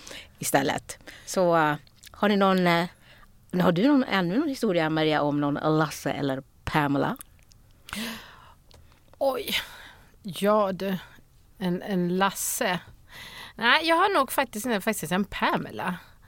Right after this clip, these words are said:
Speaker 1: Låt oss höra.
Speaker 2: Det är också något så här freaky. Eh, det här var faktiskt på terminal fyra. När, eh, då var det då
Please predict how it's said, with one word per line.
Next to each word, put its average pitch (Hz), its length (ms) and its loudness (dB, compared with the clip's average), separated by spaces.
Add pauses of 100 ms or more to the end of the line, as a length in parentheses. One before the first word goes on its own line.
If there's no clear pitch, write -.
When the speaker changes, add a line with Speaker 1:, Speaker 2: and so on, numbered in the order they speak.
(140)
Speaker 1:
Låt 175 140 -10
oss - 140 -8
höra. 151 260 -4 (140)
Speaker 2:
Det 180 80 -2
är 202 220 2
också 302 420 0
något 220 220 2
så - 100 -2
här 170 360 -2
freaky. - 760 -4 (680)
Eh, 180 640 -2 (680)
det 196 140 2
här 208 220 4
var 294 120 2
faktiskt 202 640 -2
på 190 340 0 (200)
terminal 175 420 -2
fyra. 277 400 -4 (1040)
När, 170 580 -2
eh, 160 640 -2
då 180 240 0
var 170 240 0
det 165 140 -2
då 160 520 -4